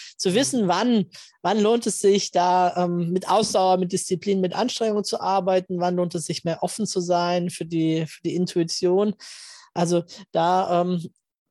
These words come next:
Speaker 1: jemand, der sagt, „Ich habe schon alles ausprobiert“, würde ich sagen, ähm, „Guck doch mal, ob du in der genau anderen Richtung vielleicht mal unterwegs sein kannst“, ne? Also
Speaker 2: Mhm.
Speaker 1: jemand, der sein Leben bisher in, <laughs> in der Sonne gelegen hat,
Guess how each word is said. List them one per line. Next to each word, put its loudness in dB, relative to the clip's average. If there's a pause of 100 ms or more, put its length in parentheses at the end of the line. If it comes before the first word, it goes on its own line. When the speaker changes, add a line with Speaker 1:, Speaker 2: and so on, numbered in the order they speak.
(220)
Speaker 1:
jemand, 0
der 4
sagt, 0
„Ich -6
habe -2
schon -2
alles 2
ausprobiert“, 2
würde 2
ich 0
sagen, 0
ähm, 0 (140)
„Guck 0
doch 2
mal, 2
ob -2
du 4
in 2
der 4
genau 2
anderen 2
Richtung 0
vielleicht 0
mal -4
unterwegs 0
sein 0
kannst“, -4
ne? 0 (300)
Also -2
Speaker 2:
Mhm. -20 (420)
Speaker 1:
jemand, 0
der 4
sein 0
Leben 2
bisher -2
in, -2 (720)
<laughs> -4
in 2
der 4
Sonne 2
gelegen 2
hat, -2